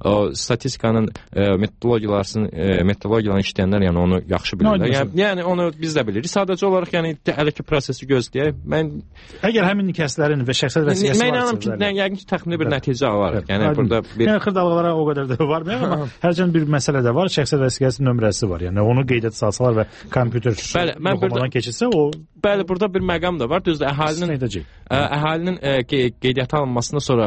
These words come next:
Speaker 1: ba-, başqa bir vacib məqamlardan biri sosial sığorta kartlarıdır.
Speaker 2: Hı hı.
Speaker 1: Deyək ki, bütün dünyada tətbiq olunan sosial sığorta kartlarına görə əhalinin sayı müəyyən etmək mümkündür. Deyək ki, əgər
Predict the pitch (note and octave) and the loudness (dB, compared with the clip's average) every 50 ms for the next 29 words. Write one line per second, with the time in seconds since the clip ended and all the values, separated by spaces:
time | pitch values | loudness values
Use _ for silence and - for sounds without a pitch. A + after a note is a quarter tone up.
0 | F#2+ G2+ G2 B2+ A#2+ G#2+ - A#2+ A2 - - D3 B2+ G#2+ F#2+ G2 G#2 F#2+ F#2+ - | 0 0 0 0 -2 -2 -2 -2 -4 -2 -2 -2 0 0 0 0 0 0 -2 -2
1 | - G#2+ G2 F2+ G2 F#2 F2+ F#2 F#2+ F#2 G2 F#2 F#2+ A2+ A#2 - - B2 - - | -2 -2 -2 0 0 0 0 2 0 2 2 0 0 0 0 0 0 0 2 0
2 | C3+ - - - B2 G2 - A#2 - - E2+ D2+ - - C#2 B1+ B1 - - - | -2 0 0 0 0 0 0 -2 -8 -8 -8 -12 -12 -14 -14 -14 -14 -16 -18 -20
3 | _ _ - G2+ F#2 D2+ G2 G2 G2 - A#2+ B2 - C3+ - - D#3 D3 C#3+ A#2+ | _ _ 0 0 2 4 4 2 2 2 0 0 0 -2 -2 0 0 0 2 2
4 | A2+ A#2+ A#2+ - C3 G#2+ F#2+ G#2 A2+ G2 G#2+ F2 E2+ F2+ F2 - A#2 G2 F#2 - | 2 2 0 0 -2 -2 0 0 0 0 0 0 0 -2 -2 0 0 0 0 0
5 | A#2+ A#2 - - G2 G2+ G2 - A#2 - - G#2 - - - F#2+ G2 G#2 A2 F#2+ | 0 0 0 0 0 0 0 0 0 -2 -2 -4 -4 -2 -2 0 2 2 2 2
6 | F2 E2+ E2 D2+ - F#2+ F2 F2 F#2 G2+ - - G2 F2+ F2+ F2+ F2 E2+ D#2+ D2+ | 0 -2 -2 -4 -2 0 0 2 2 0 0 0 0 0 0 0 0 0 0 -2
7 | - - F2 D#2 D#2 D#2 D2 - - E2+ C#2+ - - F2 F2 - - F#2+ - - | -4 -6 -6 -4 -2 -2 -4 -4 -4 -4 -6 -2 0 0 0 0 0 -4 -4 -6
8 | - - - - - A2+ A#2+ B2+ B2 | -18 -20 -14 -6 -2 -2 0 0 0